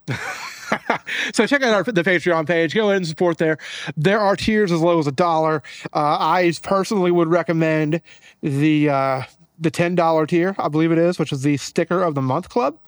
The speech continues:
So you gotta get your, uh, Thirteen Palm Trees stickers.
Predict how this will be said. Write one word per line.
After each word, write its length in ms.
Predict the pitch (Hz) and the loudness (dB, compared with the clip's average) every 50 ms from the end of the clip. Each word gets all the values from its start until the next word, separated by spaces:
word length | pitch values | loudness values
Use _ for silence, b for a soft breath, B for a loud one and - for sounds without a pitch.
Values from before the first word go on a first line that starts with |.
| b b b b b b b b b b | b b b b b b b b b b
So 640 | - - - 165 151 151 147 147 147 143 143 147 180 196 | -6 -2 0 2 2 2 2 2 2 2 0 0 -2 -2
you 120 | 170 160 | -2 0
gotta 220 | 151 185 170 165 160 | 2 2 2 2 0
get 220 | 147 160 151 - | 0 -2 -2 0
your, 220 | 170 160 156 151 151 | 0 0 2 2 2
uh, 180 | 143 139 139 | 2 0 -2
Thirteen 480 | 135 - 175 175 165 - 185 175 175 165 | -2 -4 -4 -4 -4 -4 -2 -2 -2 0
Palm 260 | - 185 175 165 165 | 0 0 0 0 -2
Trees 400 | 151 - 175 160 156 160 156 - B B B B | -2 0 2 2 4 2 2 -2 B B B B
stickers. 720 | B - - - - - 220 202 - 262 277 294 - - | B -8 -8 -6 -2 -2 -2 0 -2 -4 -4 -6 -6 -10